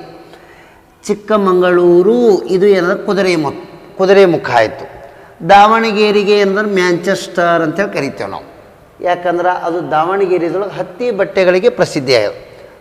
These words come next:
but ಕರ್ನಾಟಕದ ಮೊದಲ ಹತ್ತಿಯ ಮಿಲ್ ಎಲ್ಲಿ ಸ್ಥಾಪನೆ ಆಗಿದೆ ಅಂದ್ರೆ ಕಲಬುರಗಿ. ಎಲ್ಲಿ ಅಂದ್ರೆ ಎಮ್ ಎಸ್ ಕೆ ಮಿಲ್, ಅದು ನೆನಪಿರಲಿ. ಇನ್ನು ನೆಕ್ಸ್ಟ್, ರಾಮನಗರ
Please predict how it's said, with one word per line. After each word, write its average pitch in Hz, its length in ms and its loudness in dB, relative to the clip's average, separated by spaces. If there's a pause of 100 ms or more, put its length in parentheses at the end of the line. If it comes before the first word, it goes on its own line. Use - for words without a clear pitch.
but 254 120 -2
ಕರ್ನಾಟಕದ 240 720 -2
ಮೊದಲ 226 360 0
ಹತ್ತಿಯ 208 520 -2
ಮಿಲ್ 208 240 -4
ಎಲ್ಲಿ 196 300 0
ಸ್ಥಾಪನೆ 190 520 0
ಆಗಿದೆ 185 220 -2
ಅಂದ್ರೆ 214 120 -4
ಕಲಬುರಗಿ. 147 640 -2 (680)
ಎಲ್ಲಿ 190 340 2
ಅಂದ್ರೆ 220 200 0
ಎಮ್ 175 260 0
ಎಸ್ 175 200 -4
ಕೆ 247 140 2
ಮಿಲ್, 196 360 4 (220)
ಅದು 185 160 6
ನೆನಪಿರಲಿ. 151 560 0 (960)
ಇನ್ನು 185 200 -2
ನೆಕ್ಸ್ಟ್, 196 500 0 (520)
ರಾಮನಗರ 156 920 2